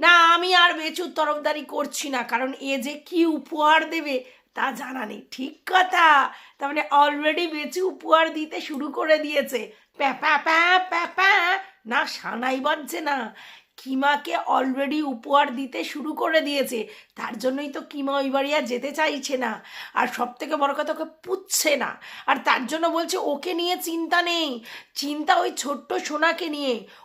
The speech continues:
ওর কাস্টাডি পেতে যদি প্রবলেম হয় তারপর ছেড়ে কথা বলবো না।" আরে ভাই, তোর কাছে কাস্টাডি আসবে নাকি? আসবে তোর বাপ মায়ের কাছে, নয় বাপ নয় মা, কার বা দুজনের, উভয়।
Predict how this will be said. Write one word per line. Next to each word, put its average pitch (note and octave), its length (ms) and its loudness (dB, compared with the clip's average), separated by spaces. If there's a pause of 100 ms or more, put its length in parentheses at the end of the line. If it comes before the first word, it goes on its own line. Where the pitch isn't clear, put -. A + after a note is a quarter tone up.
ওর G4 340 4
কাস্টাডি F4 680 0
পেতে D#4 520 -6
যদি C4 380 -4
প্রবলেম B3+ 640 0
হয় A#3+ 340 0
তারপর B3 520 -4
ছেড়ে A#3+ 380 -2
কথা G#3+ 260 -8
বলবো G#3+ 240 -6
না।" G3 200 -8 (160)
আরে C4+ 140 0
ভাই, D4 160 2
তোর C4+ 200 -2
কাছে D#4+ 200 -4
কাস্টাডি E4+ 400 -2
আসবে A#3 280 2
নাকি? F3+ 340 -12 (340)
আসবে C4 360 6
তোর D#4+ 180 0
বাপ D4+ 220 8
মায়ের E4 320 2
কাছে, C4 380 -6 (500)
নয় C4+ 220 4
বাপ E4+ 220 10 (100)
নয় E4+ 180 4
মা, D4+ 400 4
কার D4+ 280 8 (160)
বা F4+ 140 2
দুজনের, D4+ 520 0
উভয়। C4+ 380 -2